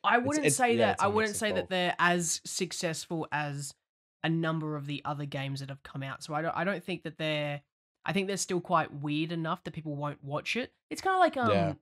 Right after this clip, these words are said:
Speaker 1: it's like Taxi Driver. When Taxi Driver came out, no one wanted to fucking watch it, but then became a cult
Speaker 2: Yeah.
Speaker 1: classic.
Speaker 2: Yeah. Yeah, that's what, uh,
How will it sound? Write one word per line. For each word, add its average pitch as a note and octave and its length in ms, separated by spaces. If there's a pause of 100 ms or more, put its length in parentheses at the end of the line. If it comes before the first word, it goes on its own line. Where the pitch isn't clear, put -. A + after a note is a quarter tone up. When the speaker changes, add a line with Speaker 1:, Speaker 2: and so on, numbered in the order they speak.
(120)
Speaker 1:
it's - 80
like A3+ 140
Taxi A#3 340
Driver. D3 360
When E3+ 100
Taxi G#3+ 240
Driver E3+ 240
came D3 220
out, C3 100
no E3 80
one E3 160
wanted D#3 120
to C#3+ 60
fucking D3+ 300
watch D#3+ 240
it, C3 80
but C#3 80
then D3+ 100
became C#3+ 280
a - 20
cult - 280
Speaker 2:
Yeah. A2+ 40
Speaker 1:
classic. G#2+ 460 (500)
Speaker 2:
Yeah. B2+ 320 (420)
Yeah, E3 140
that's F3+ 200
what, G3 260
uh, C#3 80